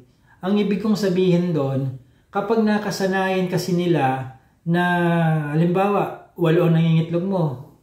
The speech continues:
pero, ah, nabisi ka, isa lang ang nabili mong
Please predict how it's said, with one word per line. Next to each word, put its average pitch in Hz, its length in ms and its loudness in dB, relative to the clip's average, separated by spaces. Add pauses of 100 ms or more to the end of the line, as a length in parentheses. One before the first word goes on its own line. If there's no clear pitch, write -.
(100)
pero, 139 320 -2 (960)
ah, 127 240 -14
nabisi 147 720 0
ka, 170 400 0
isa 143 240 -4
lang 151 160 -2
ang 147 160 -2
nabili 139 400 -2
mong 143 160 -4